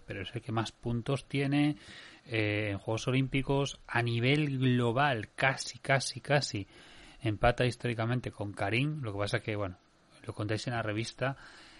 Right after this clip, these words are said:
que ahí hay un, un affair que hubo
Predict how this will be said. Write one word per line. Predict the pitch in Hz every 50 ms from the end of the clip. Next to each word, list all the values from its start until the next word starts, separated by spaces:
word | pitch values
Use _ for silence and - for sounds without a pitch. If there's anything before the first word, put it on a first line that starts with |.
| - - - _ _
que | - - - 117
ahí | 110 110 110 117 120
hay | 117 113 113 113 117
un, | 117 113 113 110 110 107 107 107 110 - - _ -
un | - 123 120 113
affair | 110 110 - - 113 113 117 117
que | 110 - 113 107
hubo | 98 104 107 107 107 117 120 120 117